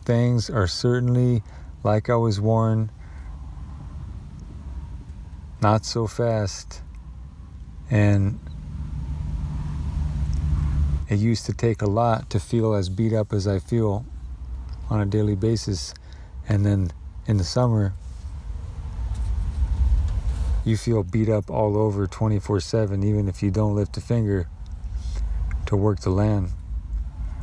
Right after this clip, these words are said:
So I just thought it was an interesting idea that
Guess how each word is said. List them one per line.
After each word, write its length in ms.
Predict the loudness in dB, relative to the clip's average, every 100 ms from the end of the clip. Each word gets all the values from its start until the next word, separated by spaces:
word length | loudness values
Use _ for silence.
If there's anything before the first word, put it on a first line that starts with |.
| -6 -4 -4 -2 -2 -2 0 0 0 0 0 0 0 0 0 2 0 0 0 0 0 0 0 2
So 100 | 2
I 80 |
just 200 | 2 0
thought 180 | 2 2
it 60 | 2
was 220 | 2 2
an 100 | 2
interesting 560 | 0 2 0 0 0 2
idea 480 | 2 2 2 2 2
that 240 | 2